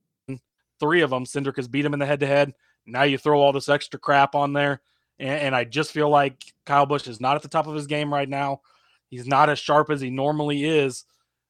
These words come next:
a-, and it's p-, affecting his performance. You throw these guys out here going this fast a-, a-, and this close together, one little tiny inch of a mistake costs half the field their day, a-, and I feel like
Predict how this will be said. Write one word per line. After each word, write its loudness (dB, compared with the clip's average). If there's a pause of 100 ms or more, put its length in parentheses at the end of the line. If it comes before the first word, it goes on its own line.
(100)
a-, -14
and -4
it's -10
p-, -20 (180)
affecting 0
his -4
performance. -2 (720)
You -16
throw -4
these -4
guys 0
out 2
here -2
going -2
this -6
fast 0 (480)
a-, -16
a-, -10
and -6
this -6
close 0
together, 0 (300)
one -6
little 2
tiny -2
inch -4
of -2
a -4
mistake -2 (340)
costs 2
half -2
the -12
field -4
their -2
day, 4 (640)
a-, -14
and -8
I -6
feel 0
like 0